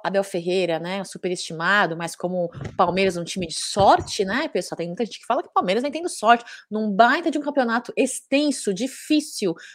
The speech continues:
né, que é o, o Brasileirão, né, com, atingindo uma grande porcentagem de aproveitamento como visitante, porque fazer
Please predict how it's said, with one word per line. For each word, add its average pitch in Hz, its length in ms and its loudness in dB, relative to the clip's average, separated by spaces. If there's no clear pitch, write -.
né, 202 280 -2
que 247 160 4
é 202 140 6
o, 214 120 0
o 247 200 0
Brasileirão, 190 760 0
né, 196 280 -2
com, 202 420 -4
atingindo 220 500 0
uma 208 140 -2
grande 233 320 -2
porcentagem 233 480 -2
de 214 60 2
aproveitamento 196 600 -2
como 302 300 4
visitante, 240 800 -2
porque 208 260 -4
fazer 202 400 0